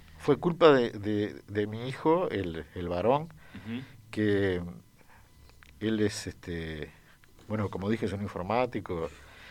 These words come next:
Speaker 1: y, y estaba trabajando ahí con, con un grupo de personas, este, en la empresa, yo estaba allí, y, y, y dicen, "Che, Agustín, arreglame esto, arreglame esto", y no, no les hacía caso. Y,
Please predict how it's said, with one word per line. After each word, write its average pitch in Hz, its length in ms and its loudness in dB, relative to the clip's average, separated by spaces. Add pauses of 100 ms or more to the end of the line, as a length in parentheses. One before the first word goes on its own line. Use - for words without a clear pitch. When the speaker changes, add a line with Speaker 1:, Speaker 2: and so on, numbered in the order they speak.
(280)
Speaker 1:
y, 101 300 -4
y 107 60 0
estaba 131 260 8
trabajando 135 460 6
ahí 117 160 2
con, 95 320 -4
con 98 180 -4
un 104 80 -4
grupo 104 320 0
de 107 80 4
personas, 143 640 -2 (280)
este, 90 420 -8
en 90 80 -6
la 95 60 -6
empresa, 117 320 -2
yo 98 100 -6
estaba 107 240 2
allí, 113 220 -2 (800)
y, 101 160 0 (180)
y, 95 500 -2 (1040)
y 113 80 -2
dicen, 107 320 -4
"Che, 135 220 10
Agustín, 123 400 6
arreglame 127 520 6
esto, 127 180 4
arreglame 120 340 2
esto", 123 260 -6
y 110 140 -6 (460)
no, 127 240 2
no 143 260 -2
les 139 160 2
hacía 113 240 0
caso. 120 380 2 (1300)
Y, 101 540 2